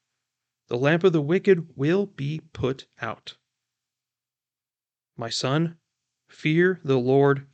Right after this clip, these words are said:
and the king. Do not associate with those who are given to change, for their calamity will rise suddenly,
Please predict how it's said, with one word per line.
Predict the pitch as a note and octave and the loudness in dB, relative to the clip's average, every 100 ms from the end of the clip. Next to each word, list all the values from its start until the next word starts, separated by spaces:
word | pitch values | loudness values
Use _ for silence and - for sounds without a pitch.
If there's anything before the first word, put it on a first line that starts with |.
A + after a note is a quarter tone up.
| - | -8
and | C3+ C3 | -4 -2
the | B2+ | -4
king. | - B2+ G#2+ - _ _ _ _ _ _ _ _ | -8 -10 -10 -14 _ _ _ _ _ _ _ _
Do | D3 | 0
not | C#3+ F3 | 2 2
associate | F#3 - F#3 F3+ F3 D#3 C#3+ | 0 2 2 2 0 0 0
with | C#3 C3+ | -2 -4
those | C3+ C3 C3 - _ | 0 2 0 -2 _
who | C#3 B2+ | -2 -2
are | A#2 | -2
given | B2 B2+ C3 | -4 -4 -4
to | B2+ | -8
change, | - C3+ A#2 G2+ G2 - - _ _ _ _ _ _ | -6 -4 -4 -8 -16 -20 -20 _ _ _ _ _ _
for | - C#3 | 0 2
their | D#3+ | 2
calamity | E3 F3+ D3+ D#3+ E3+ F3+ E3+ - | 0 0 0 2 0 -2 -4 -6
will | B2 | -4
rise | A#2+ B2 C#3 C#3+ C#3 - | -4 -4 -2 -2 -4 -12
suddenly, | - - B2+ A2+ G#2 G#2+ | -8 -2 -2 -2 -14 -16